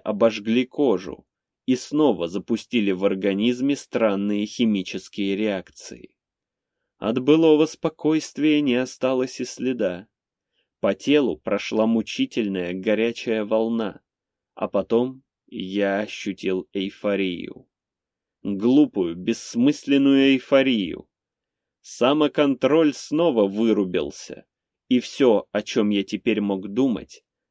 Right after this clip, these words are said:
это то, как Мия близко, как предательски доступна. Сочи утопал в зарослях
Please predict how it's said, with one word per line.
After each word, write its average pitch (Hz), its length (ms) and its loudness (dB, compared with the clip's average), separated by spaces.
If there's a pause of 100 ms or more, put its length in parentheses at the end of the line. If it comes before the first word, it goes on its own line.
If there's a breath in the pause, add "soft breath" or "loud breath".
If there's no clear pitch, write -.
это 113 280 -2
то, 120 460 -4
как - 260 -6
Мия 110 440 2
близко, 110 760 -4 (600)
как - 280 0
предательски 107 1000 -2
доступна. - 920 -4 (680)
Сочи 156 760 0
утопал 135 600 2
в 92 60 -10
зарослях 120 800 -4